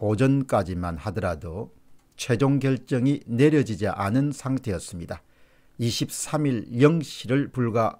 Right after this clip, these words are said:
여섯 시간 앞두고 청와대가 조건부 연장을 공식 발표하기에는 미국의 전방위 압박과 중재 노력이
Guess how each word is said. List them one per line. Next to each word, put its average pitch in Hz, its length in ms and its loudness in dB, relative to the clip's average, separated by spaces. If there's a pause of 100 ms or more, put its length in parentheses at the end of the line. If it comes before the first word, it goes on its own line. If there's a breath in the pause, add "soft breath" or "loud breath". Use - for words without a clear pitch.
여섯 143 220 2
시간 104 340 -4
앞두고 95 540 -6 (320)
청와대가 104 840 0
조건부 127 760 0 (100)
연장을 110 640 2 (460 soft breath)
공식 - 560 2
발표하기에는 98 800 0 (400 soft breath)
미국의 107 560 0 (100)
전방위 117 640 2
압박과 - 720 -2 (220)
중재 123 440 2
노력이 123 720 2